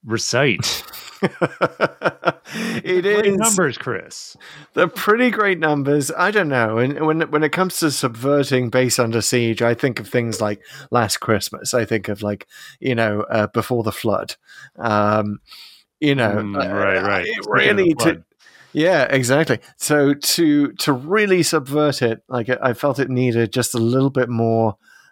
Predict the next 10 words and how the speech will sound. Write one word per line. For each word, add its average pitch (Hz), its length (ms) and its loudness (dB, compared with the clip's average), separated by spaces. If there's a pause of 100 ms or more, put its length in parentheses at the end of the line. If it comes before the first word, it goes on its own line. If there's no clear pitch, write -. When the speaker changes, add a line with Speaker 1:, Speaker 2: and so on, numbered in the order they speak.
(100)
Speaker 2:
um, 110 720 0 (420)
and 123 120 0
I'm 127 160 2
not 143 220 -2
sure 175 180 0
what 170 220 0
that 180 240 0
thing 165 240 0
was. 156 420 2
It, 120 160 -2